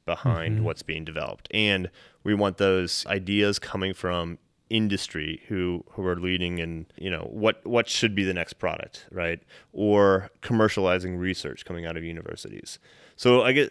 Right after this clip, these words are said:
Speaker 1: I guess it's a bit more of a professional environment, but, you know, maker spaces and, and places like Tech Shop also bring a lot of value to the table.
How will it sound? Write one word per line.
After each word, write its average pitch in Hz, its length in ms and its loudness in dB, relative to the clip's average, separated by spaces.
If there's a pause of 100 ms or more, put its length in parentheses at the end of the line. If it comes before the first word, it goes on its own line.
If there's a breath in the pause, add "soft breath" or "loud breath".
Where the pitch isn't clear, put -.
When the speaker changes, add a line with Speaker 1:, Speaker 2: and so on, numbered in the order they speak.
Speaker 1:
I 120 100 6
guess 135 200 2
it's 113 120 0
a 117 40 2
bit 107 240 4
more 110 260 2
of 98 80 0
a 92 440 2
professional 95 600 -4
environment, 90 680 -4 (560 soft breath)
but, 98 200 4
you 110 100 -2
know, 95 140 0
maker 107 400 0
spaces 95 800 -2
and, 90 360 -6
and 90 420 -4
places 95 360 -4
like 87 220 -2
Tech - 180 -4
Shop 85 440 -4 (320)
also 101 340 0
bring 87 240 -2
a 82 80 -2
lot 85 340 -2
of 80 100 -8
value 80 260 -8
to 85 80 -12
the 85 80 -14
table. 55 420 -8